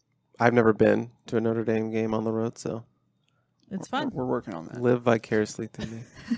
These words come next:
Speaker 1: me.
Speaker 2: <laughs> Oh, we had a question from Ulau Lau. Shotgun, what team is better quality, L S U or San Jose State?
Speaker 3: <laughs> Um, I think San Jose State will win more games.
Speaker 1: Ooh.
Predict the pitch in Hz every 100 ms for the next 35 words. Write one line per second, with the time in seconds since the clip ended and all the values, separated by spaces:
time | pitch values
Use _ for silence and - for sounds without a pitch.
0 | - 240 247 - - - - - - 220
1 | 240 254 254 277 262 254 233 226 196 208
2 | 202 196 190 202 214 247 226 233 220 202
3 | 233 - - 220 208 208 190 196 190 -
4 | 202 196 214 220 - 202 202 - 208 -
5 | 180 - 165 170 160 160 - - 165 -
6 | - - - - - - - - - -
7 | - - - - - - - - - _
8 | - 139 151 156 147 - _ 135 156 196
9 | 185 170 156 151 160 165 139 127 135 135
10 | 127 113 135 190 156 165 175 131 311